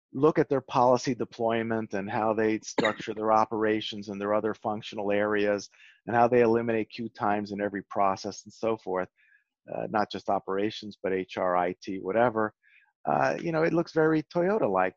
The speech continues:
And, and almost always, those companies were mentored.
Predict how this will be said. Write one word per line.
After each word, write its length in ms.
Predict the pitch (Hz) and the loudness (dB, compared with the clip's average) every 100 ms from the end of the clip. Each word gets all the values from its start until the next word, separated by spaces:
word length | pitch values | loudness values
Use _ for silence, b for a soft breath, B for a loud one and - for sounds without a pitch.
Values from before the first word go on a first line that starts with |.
| - | -4
And, 200 | 143 139 131 | -2 -2 0
and 220 | 139 139 | -2 -2
almost 420 | - 151 160 147 | -2 2 2 2
always, 560 | 151 156 202 143 113 - _ _ _ _ _ _ - | 2 4 4 4 2 0 _ _ _ _ _ _ 0
those 320 | 139 147 165 | 4 4 2
companies 640 | - 180 196 156 113 110 - | -2 0 2 2 0 -2 -6
were 420 | 117 113 117 117 117 _ _ _ - | -2 2 4 2 0 _ _ _ -6
mentored. 800 | 123 135 160 - 117 104 104 117 | 2 2 2 0 2 4 2 0